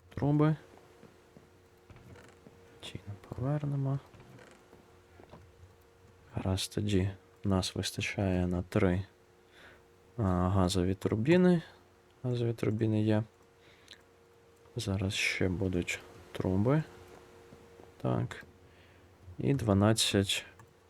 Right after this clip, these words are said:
базових дистилерів. Чудово. Наступним кроком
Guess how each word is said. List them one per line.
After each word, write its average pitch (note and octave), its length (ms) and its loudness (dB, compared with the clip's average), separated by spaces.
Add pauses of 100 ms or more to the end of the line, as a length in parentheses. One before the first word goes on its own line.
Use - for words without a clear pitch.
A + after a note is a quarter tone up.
(1400)
базових A2 600 6
дистилерів. F2+ 840 4 (1120)
Чудово. F#2+ 460 6 (1600)
Наступним G#2 600 4
кроком C#3+ 600 4